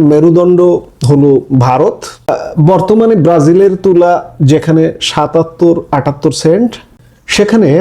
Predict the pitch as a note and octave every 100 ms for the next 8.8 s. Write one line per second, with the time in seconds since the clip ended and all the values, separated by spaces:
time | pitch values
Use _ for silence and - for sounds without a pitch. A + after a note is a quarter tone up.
0 | F3+ C#3+ D#3+ E3+ E3+ G3+ G3 F#3+ E3+ -
1 | D#3+ E3 D#3+ C#3 D3 C#3+ C#3 C3+ - -
2 | F#3 F#3 F#3+ - D#3 C#3 B2 - - C#3+
3 | C3+ B2+ B2 - F#3+ G3 F3+ - A#2 B2
4 | A#2 - - _ - - D3 F#3+ A#3+ B3+
5 | B3 A#3 G3+ F3 E3 D#3+ D3+ - - D#3
6 | - F3+ D3 D3 C#3 C3+ - - A#2+ -
7 | C#3 F#3+ C4+ - - - _ _ C#3 C3+
8 | D3+ E3+ - F#3 F#3 F3 D#3+